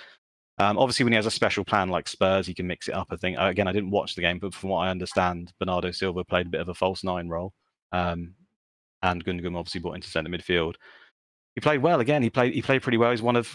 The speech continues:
Gundogan's better players in the ratings. You know, he obviously scored the goal as well. Um, Bernardo Silva's not had a rest for a long time. I know Pep doesn't really do the resting, but I think if you're gonna reward form, it's Gundogan, and Kevin De Bruyne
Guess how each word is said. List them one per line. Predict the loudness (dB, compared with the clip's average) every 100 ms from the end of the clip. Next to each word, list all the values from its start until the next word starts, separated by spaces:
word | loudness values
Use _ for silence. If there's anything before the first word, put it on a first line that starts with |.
| -2
Gundogan's | 0 0 2
better | 2 2
players | 4 4 4 0 -4
in | -2
the | 2
ratings. | 2 2 -2 -2 -4 -10 -10
You | -6
know, | -4
he | -2 -2
obviously | -2 -6
scored | -8 -6 -4
the |
goal | 0 2 0
as | -2
well. | 2 4 2 -2 _ _ _ _ 0
Um, | 4 4 2 -2
Bernardo | 0 2 0
Silva's | -2 -4 -2 -4
not | -4 -2
had | -2
a | 0
rest | 0 -2 -4
for | -4
a |
long | -2 -4 -2
time. | 0 2 0
I |
know | -6
Pep | -6 -10
doesn't | -10 -10
really | -6 -6 -6
do | -6 -6
the | -2
resting, | 2 0 0 -10 -4
but | -4
I |
think | -4 -6
if |
you're | -6
gonna | -4 -4
reward | -2 -2 -4 -2
form, | -2 0 -2 -6 -18 _ -6
it's | -4
Gundogan, | -2 -4 -4 -6 -6
and | -10 -6
Kevin | -4 -4
De | -4
Bruyne | -2 -2 -4 -8